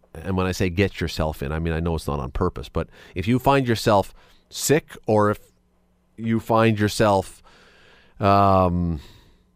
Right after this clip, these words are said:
you know, needing an ambulance, needing a bed, hope that you don't end up in one of those code zero moments. I mean, think about that.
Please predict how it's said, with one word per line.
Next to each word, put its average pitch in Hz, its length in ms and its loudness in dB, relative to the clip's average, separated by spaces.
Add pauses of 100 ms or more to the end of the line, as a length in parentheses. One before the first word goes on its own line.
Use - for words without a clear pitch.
(140)
you 107 120 0
know, 101 100 4
needing 139 420 4
an 127 80 6
ambulance, 123 680 2 (320)
needing 139 400 4
a 107 40 4
bed, 98 520 2 (1000)
hope - 560 4 (120)
that 123 220 4
you 131 240 2
don't 127 480 4
end 117 220 2
up 117 180 2
in 113 100 2
one 110 120 2
of 107 60 2
those 107 140 2
code 110 300 2
zero 101 380 4
moments. 101 500 -2 (1040)
I 123 60 -6
mean, 151 80 0
think 233 180 0
about 214 220 2
that. 85 180 2